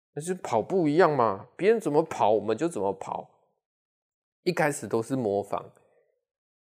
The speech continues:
结果也是有遇到问题，哦，你们一定想听遇到什么问题，对不对？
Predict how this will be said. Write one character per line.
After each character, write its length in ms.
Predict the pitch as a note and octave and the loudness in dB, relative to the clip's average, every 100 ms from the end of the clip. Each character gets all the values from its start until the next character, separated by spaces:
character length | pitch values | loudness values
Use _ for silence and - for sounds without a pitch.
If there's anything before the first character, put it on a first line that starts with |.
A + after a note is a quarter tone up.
| _ _ _ _ _ _ _ _ - | _ _ _ _ _ _ _ _ 2
结 100 | B3 | 6
果 200 | G#3 D3 | 6 6
也 200 | B2 A#2+ | 4 0
是 200 | A#2+ B3 | 2 6
有 160 | D3+ | 6
遇 160 | A#2+ F3 | 6 2
到 180 | E3+ D3 | 6 6
问 260 | C3+ D#3 | 6 4
题， 380 | B2+ - F#2 F2 _ _ _ | 2 -8 -14 -14 _ _ _
哦， 160 | A#2+ B2+ | 0 2
你 80 | B2+ | 2
们 280 | C3 C3 | -2 -4
一 80 | C3+ | -6
定 240 | C#3 E3+ E3 | -2 0 0
想 280 | B2+ G2+ | -2 -4
听 420 | F#2+ C3 B2+ B2+ - | -4 -4 -4 -6 -6
遇 120 | C#3+ | -4
到 220 | C#3 C#3 C3 | 2 2 2
什 240 | - F#2+ | -2 -4
么 100 | F2+ | 0
问 240 | G#2 B2 | 2 2
题， 200 | A2+ G2 | 2 -8
对 100 | E2 | -4
不 80 | G2+ | -2
对？ 260 | G2+ G2+ | 2 0